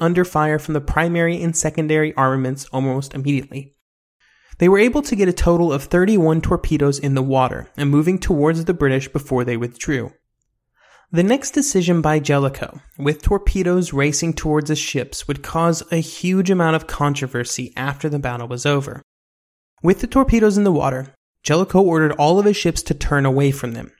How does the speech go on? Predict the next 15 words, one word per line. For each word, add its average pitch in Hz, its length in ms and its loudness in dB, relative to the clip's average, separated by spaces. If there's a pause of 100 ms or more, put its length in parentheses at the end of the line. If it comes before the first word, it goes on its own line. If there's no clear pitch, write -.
(160)
which 139 240 -6
meant 175 320 2
that 180 100 -2
he 185 80 2
was 180 200 2 (100)
also 180 480 2
ordering 170 400 2
them 131 160 0
to 135 100 -12
turn 147 240 -4
away 143 260 0
from 135 160 -8
the 139 60 0
German 123 360 -8
fleet. - 420 -6